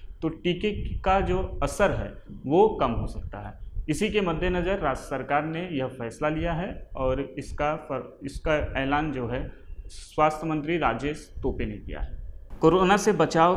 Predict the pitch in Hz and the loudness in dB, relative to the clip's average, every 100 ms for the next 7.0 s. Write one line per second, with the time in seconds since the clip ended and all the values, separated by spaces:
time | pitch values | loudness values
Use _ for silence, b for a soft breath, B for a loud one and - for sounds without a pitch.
0 | 185 180 180 165 - 170 170 170 160 147 | 4 4 4 2 2 0 0 0 2 2
1 | 151 160 131 131 151 143 135 135 143 - | 2 -2 2 2 4 4 4 2 0 -4
2 | 151 - 120 127 131 143 - 127 - 143 | -4 -2 0 2 2 0 -2 -4 -2 -2
3 | 156 - 123 123 135 135 127 120 123 127 | -4 -2 2 2 2 -2 -2 0 0 0
4 | 120 117 131 143 - 123 117 120 120 139 | 0 0 -2 -4 -2 -2 0 0 0 0
5 | 139 117 117 123 123 120 110 107 110 107 | 2 0 0 -2 -4 -4 -4 -2 -2 0
6 | 107 107 101 107 120 123 123 123 131 | 0 0 0 -2 -2 0 0 4 4